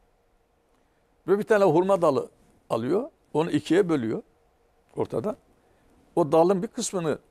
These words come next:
kabrin birine, bir, bir, bir, birisini, yarısını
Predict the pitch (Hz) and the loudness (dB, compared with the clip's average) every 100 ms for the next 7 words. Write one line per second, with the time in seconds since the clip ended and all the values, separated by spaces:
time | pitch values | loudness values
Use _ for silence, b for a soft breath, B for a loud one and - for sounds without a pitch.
0 | _ 143 135 147 127 135 139 127 - _ | _ -4 -2 -2 0 0 0 -2 -4 _
1 | _ _ _ _ - 151 - - - - | _ _ _ _ -8 -4 -4 -8 -16 -18
2 | _ _ _ 127 139 156 - 180 139 170 | _ _ _ -2 0 2 0 0 0 2
3 | 170 - 196 180 - 131 143 143 113 107 | 2 0 0 -2 0 0 2 0 -4 -10